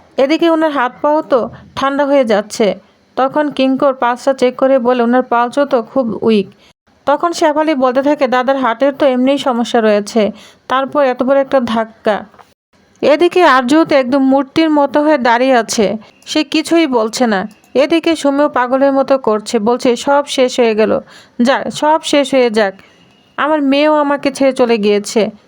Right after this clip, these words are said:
এখন আমি কি করব?" এদিকে রাজলক্ষ্মী বলছে, "কোনো সর্বনাশ হওয়ার আর বাকি থাকছে না, চোখের সামনে সব কিছু শেষ হয়ে যাচ্ছে।"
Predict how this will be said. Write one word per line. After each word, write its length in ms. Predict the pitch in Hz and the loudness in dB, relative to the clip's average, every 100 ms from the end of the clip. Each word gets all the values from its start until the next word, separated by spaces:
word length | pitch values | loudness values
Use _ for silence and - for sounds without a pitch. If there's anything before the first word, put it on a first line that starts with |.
| - | -4
এখন 240 | 262 302 277 | -4 -2 -2
আমি 220 | 254 285 | -2 -2
কি 140 | 277 269 | -2 -2
করব?" 300 | 226 208 196 202 - _ _ - | -2 -2 0 -4 -6 _ _ -2
এদিকে 360 | 254 302 302 302 | 0 0 0 0
রাজলক্ষ্মী 600 | 247 233 240 269 269 285 | 0 -2 0 0 0 -2
বলছে, 480 | 226 233 226 - 220 202 - _ _ _ _ - | 0 0 -2 -2 -2 -2 -10 _ _ _ _ -4
"কোনো 180 | 302 311 | -2 0
সর্বনাশ 600 | - 262 254 277 294 294 | 0 -2 0 0 0 0
হওয়ার 200 | 294 262 | 0 0
আর 80 | 233 | 0
বাকি 300 | 226 220 262 | -2 -4 -2
থাকছে 340 | 247 226 226 | -2 -2 -2
না, 120 | 208 190 - _ _ _ | -2 -4 -8 _ _ _
চোখের 340 | - 285 302 294 | -2 0 0 -2
সামনে 340 | - 247 262 269 | -2 -2 0 0
সব 220 | 254 240 | 0 -2
কিছু 220 | 277 269 277 | -2 -2 -2
শেষ 200 | 269 240 240 | -2 0 0
হয়ে 100 | 226 | 0
যাচ্ছে।" 420 | 202 196 - | -2 -2 -2